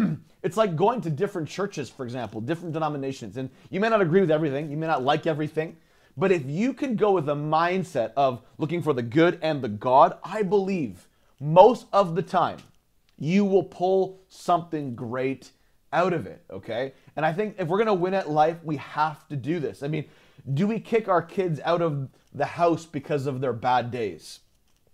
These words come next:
No, we see past their bad days. We know principally they're good. And so as a result, we keep them in our house. Now, I know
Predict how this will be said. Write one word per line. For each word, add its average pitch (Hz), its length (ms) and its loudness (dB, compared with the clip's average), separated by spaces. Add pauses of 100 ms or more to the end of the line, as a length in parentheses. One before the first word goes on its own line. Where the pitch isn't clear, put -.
(200)
No, 190 200 2
we 139 140 -6
see - 240 -8
past 131 380 -4
their 202 100 -2
bad 185 280 -2
days. 113 380 -10 (480)
We 160 160 0
know 170 240 4
principally 196 540 -2
they're 147 180 -2
good. 160 480 -6 (500)
And 165 140 0
so 175 140 -2
as 160 240 0
a 165 40 -6
result, 160 600 -2 (100)
we 110 260 -6
keep 165 340 -10
them 143 160 -4
in 139 120 -6
our 131 100 -2
house. 127 340 -6
Now, 135 80 -6
I 135 60 -4
know 160 260 0